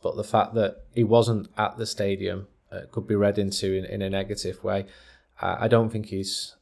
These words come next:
um, completely having the manager. I think he's one of several players who's, who's in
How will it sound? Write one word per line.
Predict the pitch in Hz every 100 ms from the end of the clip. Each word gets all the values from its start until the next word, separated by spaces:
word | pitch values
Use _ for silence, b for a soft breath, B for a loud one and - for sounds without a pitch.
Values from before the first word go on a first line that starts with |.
| _
um, | 92 85 82 92 -
completely | 107 104 104 104
having | 101 101
the | 98
manager. | 101 107 104
I | 101
think | 107 98
he's | 98 95 - - _
one | 104 101
of | 98
several | - 95 104
players | 98 104 101 98 95
who's, | 95 92 - -
who's | 101 95
in | 98 92